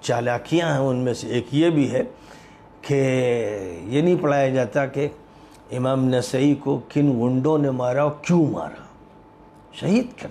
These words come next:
دیا۔ اور اسی طرح یہ جو سب اپنے کو حنفی، حنفی کہتے ہیں، میں حنفی ہوں، فقہ حنفی پڑھ رہا ہوں، میں حنفی فقہ کا مقلد ہوں، یہ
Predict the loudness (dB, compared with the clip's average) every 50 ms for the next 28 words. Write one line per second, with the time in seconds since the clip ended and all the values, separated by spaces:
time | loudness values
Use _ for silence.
0 | -16 -18 -14 -10 -10 -8 -8 -10 -14 -18 -20 -20 -20 -20 -20 -20 -20 -20 -20 -20
1 | -20 -20 -20 -20 -20 -20 -20 -20 -20 -20 -20 -20 -8 -4 -2 0 2 2 2 2
2 | 2 2 0 2 2 4 4 4 4 2 0 -4 -8 -12 -18 -20 -20 -20 -20 -20
3 | -12 -6 -2 -2 0 2 0 0 0 0 0 -2 -2 -4 -10 -16 -18 -20 -20 -20
4 | -20 -12 -8 -8 -6 -4 -2 -2 -2 -2 -2 -6 -6 -4 -2 0 0 0 0 -2
5 | -4 -10 -10 -10 -8 -6 -4 -2 -2 0 0 0 0 0 0 -2 -4 -4 -4 -6
6 | -4 -4 -2 0 2 4 4 4 4 4 2 2 2 0 -2 -2 -4 -4 -6 -6
7 | -6 -4 -2 0 0 2 2 2 2 2 2 2 0 0 0 -2 -2 -2 -4 -6
8 | -6 -6 -4 -2 0 2 2 2 2 2 2 2 2 -2 -2 -2 -4 -4 -4 -4
9 | -6 -6 -8 -8 -8 -8 -8 -8 -10 -10 -12 -14 -16 -18 -18 -20 -20 -20 -20 -20
10 | -20 -20 -20 -20 -20 -20 -20 -20 -14 -6 -2 2 2 4 4 4 4 2 2 2